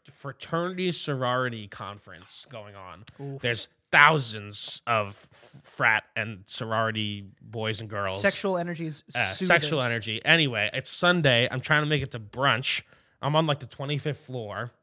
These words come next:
Speaker 1: And so I get in the elevator, totally alone in the elevator, which, by the way, is, like, my favorite thing. I love being alone in an elevator because it's just like a guided fall,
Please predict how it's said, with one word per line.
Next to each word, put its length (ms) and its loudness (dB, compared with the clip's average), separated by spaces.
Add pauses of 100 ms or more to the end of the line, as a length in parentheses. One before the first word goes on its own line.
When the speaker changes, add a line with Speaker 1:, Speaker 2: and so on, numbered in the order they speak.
(400)
Speaker 1:
And 120 -10
so 140 -2
I 100 4
get 160 6
in 40 0
the 80 6
elevator, 440 0 (100)
totally 420 0 (480)
alone 340 0
in 40 -4
the 100 -4
elevator, 380 -8 (560)
which, 160 -14
by 160 10
the 80 6
way, 180 6
is, 160 0
like, 120 -6
my 120 -4
favorite 360 0
thing. 260 -8
I 140 2
love 260 -4
being 200 -4
alone 300 -8
in 60 -12
an 40 -10
elevator 420 -14 (440)
because 240 -8
it's 80 -16
just 160 -8
like 120 -2
a 40 -6
guided 460 6
fall, 480 4